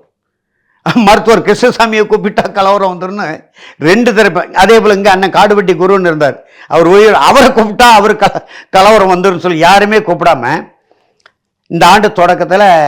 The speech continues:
மார்ச் மாதம் எனக்கு ஒரு ரகசிய தகவல் வந்து நான் போய், அஹ், அந்த இடத்தையெல்லாம் பார்த்தேன், காணொலியெல்லாம் எடுத்து வச்சிருக்கேன். அந்த தெருவு, தெருவு, அந்த கோவிலுக்கு இப்ப வன்னிய குல தமிழர்கள், தேவேந்திர குல சமுதாயத்து தெருவுகள் கூடி தான் கோயிலுக்கு போகணும். அங்க விழா நடந்தா எல்லாரும் ஒண்ணாதான். என்ன சொல்றாங்க?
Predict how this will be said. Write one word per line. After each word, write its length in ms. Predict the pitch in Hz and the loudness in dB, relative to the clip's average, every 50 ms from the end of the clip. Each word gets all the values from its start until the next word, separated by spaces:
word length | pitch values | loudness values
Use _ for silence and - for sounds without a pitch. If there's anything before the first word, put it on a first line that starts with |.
| 139 127 | -2 -4
மார்ச் 380 | 127 151 170 202 190 - - | -2 0 0 0 0 -2 -4
மாதம் 600 | 185 165 160 160 175 190 185 160 139 127 120 123 | -6 -4 -2 -2 -2 -2 -4 -4 -6 -10 -10 -6
எனக்கு 360 | 120 147 175 202 214 - 180 175 | -4 -2 0 0 0 -2 -2 -4
ஒரு 140 | 160 151 | -4 -2
ரகசிய 460 | 147 135 143 151 156 165 - 170 156 156 | -4 -2 -4 -4 -4 -6 -6 -8 -8 -4
தகவல் 240 | 147 147 147 151 | -4 -4 -4 -4
வந்து 180 | 143 147 165 165 | -6 -8 -8 -6
நான் 220 | 143 135 135 135 | -4 -4 -4 -6
போய், 500 | - 151 156 160 147 127 117 - 113 - _ _ _ _ _ _ _ - - | -8 -10 -10 -10 -10 -10 -12 -14 -18 -20 _ _ _ _ _ _ _ -12 -8
அஹ், 140 | 127 127 123 | -6 -4 -4
அந்த 180 | 123 127 131 | -4 -4 -4
இடத்தையெல்லாம் 400 | 131 135 151 143 - 147 151 147 | -4 -2 -2 -2 -4 -4 -4 -2
பார்த்தேன், 240 | 139 139 143 202 208 | -4 -4 -4 -4 -4
காணொலியெல்லாம் 520 | - 147 160 180 180 170 160 151 160 165 | 0 0 0 2 2 2 2 0 0 0
எடுத்து 260 | 165 143 117 - 123 110 | -2 -4 -6 -6 -8 -8
வச்சிருக்கேன். 380 | - - 165 135 - 92 _ _ _ _ _ _ _ _ _ _ | -6 -6 -6 -6 -8 -14 _ _ _ _ _ _ _ _ _ _
அந்த 260 | - 120 123 123 - - | -14 -10 -10 -8 -4 0
தெருவு, 320 | 160 165 170 143 110 - - - | 0 0 0 -2 -4 -8 -8 -4
தெருவு, 280 | 143 151 170 202 202 185 - - - - _ _ | 0 2 2 2 2 0 -2 -4 -10 -20 _ _
அந்த 200 | - 120 120 123 | -14 -12 -10 -10
கோவிலுக்கு 460 | - - 165 185 214 226 226 214 185 175 | -6 -2 0 2 2 2 2 0 0 -4
இப்ப 100 | 156 151 | -4 -2
வன்னிய 480 | 151 160 180 196 196 190 185 175 170 | -4 -2 -2 -2 -2 0 0 0 -2
குல 160 | 156 170 165 | -2 -4 -6
தமிழர்கள், 680 | 156 - 156 160 170 175 175 160 139 139 156 208 220 - _ _ _ _ _ _ _ _ _ - | -4 -2 -2 -2 0 0 0 0 0 -2 -4 -6 -8 -12 _ _ _ _ _ _ _ _ _ -4
தேவேந்திர 380 | 123 156 202 226 240 233 220 220 | -2 0 2 2 2 2 2 2
குல 140 | 214 214 196 | 2 2 0
சமுதாயத்து 640 | - 196 185 190 196 202 190 - 190 180 175 160 - | 0 0 0 2 2 0 0 0 0 -2 -2 -2 0
தெருவுகள் 380 | - 185 208 220 214 208 202 | 0 2 4 4 4 2 0
கூடி 140 | 175 202 185 | -2 -2 -2
தான் 120 | 214 214 | -2 -2
கோயிலுக்கு 320 | 170 180 175 190 180 156 143 | 0 0 0 0 -2 -4 -6
போகணும். 240 | 127 117 101 - _ _ _ _ _ _ _ _ _ _ _ _ _ _ _ _ _ _ _ _ _ - | -10 -12 -14 -16 _ _ _ _ _ _ _ _ _ _ _ _ _ _ _ _ _ _ _ _ _ -4
அங்க 260 | - 156 190 196 180 | -2 0 2 2 2
விழா 240 | 160 175 208 233 240 | 2 4 4 4 4
நடந்தா 260 | 226 214 226 240 254 | 4 2 2 2 2
எல்லாரும் 340 | 214 202 214 214 208 185 175 | 2 4 4 2 2 0 0
ஒண்ணாதான். 240 | 175 170 131 117 120 | 0 -2 -4 -4 -8
என்ன 220 | 139 175 220 247 | -6 -4 -4 -4
சொல்றாங்க? 580 | - - 196 175 170 170 156 139 131 143 160 | -4 -2 -2 -2 -2 -2 -2 -4 -6 -8 -8